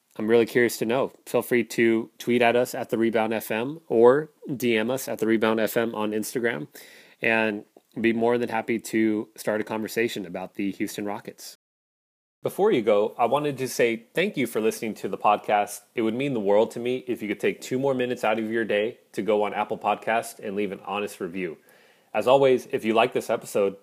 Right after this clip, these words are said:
please share it with someone who you think would enjoy listening to a discussion about their favorite N B A team.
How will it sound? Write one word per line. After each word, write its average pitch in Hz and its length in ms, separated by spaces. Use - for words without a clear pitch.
please 165 240
share 123 260
it 156 100
with 110 100
someone 117 300
who 104 100
you 117 140
think 120 200
would 113 120
enjoy 104 320
listening 104 380
to 107 120
a 98 40
discussion 110 540
about 95 280
their 95 100
favorite 101 320
N 95 160
B 101 80
A 104 100
team. 123 340